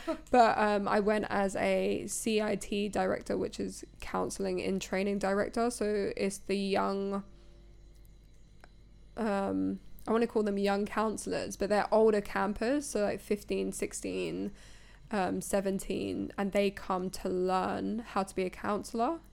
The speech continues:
Speaker 2: But they're, they're American, so they're American kids that have probably been
Speaker 1: Mm.
Speaker 2: coming to camp for, like, ten years, their whole life, like, absolutely love camp, camp traditions,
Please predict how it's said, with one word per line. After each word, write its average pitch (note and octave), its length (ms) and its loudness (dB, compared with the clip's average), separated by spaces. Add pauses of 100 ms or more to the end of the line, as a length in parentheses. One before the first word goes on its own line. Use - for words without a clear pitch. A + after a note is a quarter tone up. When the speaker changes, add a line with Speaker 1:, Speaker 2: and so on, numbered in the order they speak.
Speaker 2:
But G#3+ 140 2
they're, G3 400 0
they're A3 160 2
American, F#3+ 440 -2
so G3 120 -4
they're F#3+ 140 0
American F#3+ 420 -2
kids F#3+ 280 -4
that G3 100 2
have - 100 -4
probably G#3+ 280 4
been G3+ 140 6
Speaker 1:
Mm. G3 60 -4
Speaker 2:
coming G3+ 200 0
to G3 100 -2
camp - 320 -4
for, F#3+ 100 -2
like, F#3+ 240 0 (340)
ten A3 300 6
years, G3+ 380 4
their G3 100 6
whole G#3 400 6
life, G3 320 6
like, - 220 0
absolutely G3+ 480 4
love G3 240 2
camp, G3 540 0
camp G3+ 300 -2
traditions, G3 840 -2